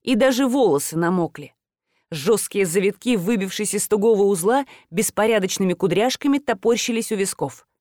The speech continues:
Такой растрепанной я ее еще никогда не видела. «Миссис Ланкастер, вас что-то смущает?» — не унималась она. В обжигающей горячей розовой воде плавали белые сорочки.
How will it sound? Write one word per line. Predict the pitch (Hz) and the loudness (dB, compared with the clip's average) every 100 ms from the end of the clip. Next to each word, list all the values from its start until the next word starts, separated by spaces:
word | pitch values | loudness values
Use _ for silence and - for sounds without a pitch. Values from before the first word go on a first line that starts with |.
| _ _ _ - | _ _ _ -6
Такой | 165 - 175 | -4 0 0
растрепанной | 151 - 143 147 254 294 | 0 -2 0 0 2 2
я | 269 170 160 | 0 0 0
ее | 196 202 214 | 0 0 -2
еще | 233 - 302 | -2 -4 -2
никогда | 302 311 339 226 285 | -2 -2 -2 0 0
не | 247 254 | 0 0
видела. | 180 131 131 117 _ _ _ _ _ _ _ _ _ | -2 -6 -10 -14 _ _ _ _ _ _ _ _ _
«Миссис | 185 196 180 - 156 | 0 2 0 -2 -2
Ланкастер, | 151 147 143 139 - 151 _ _ _ - | -2 -2 -4 -4 -6 -8 _ _ _ -4
вас | 190 175 | -2 0
что-то | - 226 214 | -2 -2 -2
смущает?» — | - 208 - - 320 254 - _ _ _ _ - | 0 -2 0 -2 -4 -6 -10 _ _ _ _ -2
не | 190 | 0
унималась | 208 214 165 139 143 | 2 2 0 -4 -6
она. | 202 180 - _ _ _ _ _ _ _ _ | -6 -6 -10 _ _ _ _ _ _ _ _
В | 151 | 0
обжигающей | 208 233 262 349 320 - 240 | 0 2 0 0 -2 -2 -2
горячей | 220 247 294 - 247 | 0 0 -2 0 0
розовой | 240 247 214 214 | 2 2 2 0
воде | 214 208 190 294 | 0 0 0 -4
плавали | - 208 254 240 233 | -2 0 0 0 -2
белые | 190 190 226 220 | -2 0 2 2
сорочки. | 208 226 220 170 - - 139 | 0 -2 -4 -4 -8 -10 -16